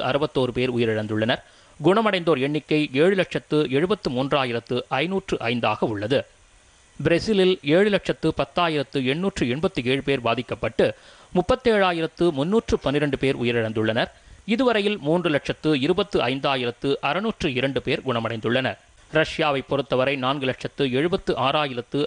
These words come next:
அறுநூற்று ஐம்பத்தி எட்டு பேர் பாதிக்கப்பட்டு ஐந்தாயிரத்து தொள்ளாயிரத்து எழுபத்தோரு பேர் உயிரிழந்துள்ளனர்.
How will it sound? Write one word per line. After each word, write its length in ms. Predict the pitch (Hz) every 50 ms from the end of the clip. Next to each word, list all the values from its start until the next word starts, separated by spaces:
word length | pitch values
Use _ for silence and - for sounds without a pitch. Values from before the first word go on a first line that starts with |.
| - 131
அறுநூற்று 480 | 131 127 139 175 190 202 185 - - -
ஐம்பத்தி 380 | - 143 175 170 185 - - 139
எட்டு 220 | 120 120 - - 156
பேர் 200 | 165 165 147 123
பாதிக்கப்பட்டு 640 | 123 127 131 123 - 110 - - 117 - - 196 117 110 - - - - - - - - 180
ஐந்தாயிரத்து 600 | 185 214 240 233 254 233 220 208 190 - - 180
தொள்ளாயிரத்து 600 | - - 151 156 175 190 190 190 180 175 - -
எழுபத்தோரு 520 | 135 123 139 165 180 170 - - 131 127 120
பேர் 220 | - 127 131 131
உயிரிழந்துள்ளனர். 760 | 127 120 123 120 120 113 113 110 113 107 107 110 131 185 -